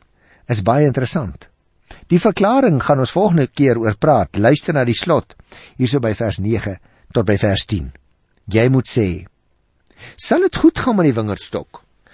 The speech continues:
Gaan die eerste arend dan nie sy wortels uittrek en sy vrugte vernietig, sodat al sy druiwe verdroog wat aan die ryp word was nie?" Daar is nie groot mag en baie mense nodig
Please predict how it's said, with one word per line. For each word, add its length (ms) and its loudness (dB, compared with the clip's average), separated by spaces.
Gaan 200 0
die 140 2
eerste 440 0
arend 380 2
dan 120 2
nie 80 2
sy 100 0
wortels 400 0
uittrek 640 -2
en 120 0
sy 140 2
vrugte 340 0
vernietig, 500 -4
sodat 400 0
al 180 2
sy 180 2
druiwe 380 0
verdroog 440 0
wat 160 -4
aan 80 -4
die 100 -2
ryp 300 -2
word 220 -2
was 300 -6
nie?" 160 -10
Daar 380 2
is 440 -4
nie 320 0
groot 300 2
mag 260 -2
en 80 -2
baie 260 2
mense 360 -2
nodig 500 0